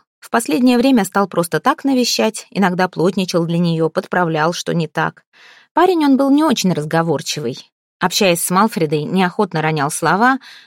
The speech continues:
больше смотрел на неё, улыбаясь в короткую светлую бородку.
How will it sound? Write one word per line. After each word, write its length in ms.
больше 280
смотрел 440
на 100
неё, 280
улыбаясь 580
в 60
короткую 480
светлую 440
бородку. 600